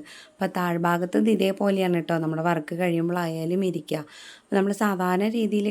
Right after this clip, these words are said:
കെട്ടിടാണ് ചെയ്യാറ്. പിന്നെ നമുക്ക് തീരെ കെട്ടിടാൻ അങ്ങനെ പറ്റുന്നില്ല എന്നുണ്ടെങ്കിൽ ഇതുപോലെ നമ്മൾ ആ ത്രെഡിനെ രണ്ടാക്കി പിടിച്ചതിന് ശേഷം കെട്ടിട്ട് കൊടുക്കുക ട്ടോ. അപ്പോൾ അഴിയാതെ ഇരുന്നോളും.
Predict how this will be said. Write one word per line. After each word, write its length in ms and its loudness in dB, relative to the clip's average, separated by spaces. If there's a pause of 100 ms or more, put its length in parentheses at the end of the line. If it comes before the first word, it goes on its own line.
കെട്ടിടാണ് 520 0
ചെയ്യാറ്. 480 0 (400)
പിന്നെ 260 2
നമുക്ക് 380 2
തീരെ 260 2 (160)
കെട്ടിടാൻ 380 0
അങ്ങനെ 300 2
പറ്റുന്നില്ല 500 2
എന്നുണ്ടെങ്കിൽ 460 0 (380)
ഇതുപോലെ 440 4
നമ്മൾ 160 4
ആ 60 2
ത്രെഡിനെ 520 2
രണ്ടാക്കി 480 -2
പിടിച്ചതിന് 520 -2
ശേഷം 340 0 (480)
കെട്ടിട്ട് 320 0
കൊടുക്കുക 360 2
ട്ടോ. 200 0
അപ്പോൾ 220 -2
അഴിയാതെ 400 2
ഇരുന്നോളും. 540 -4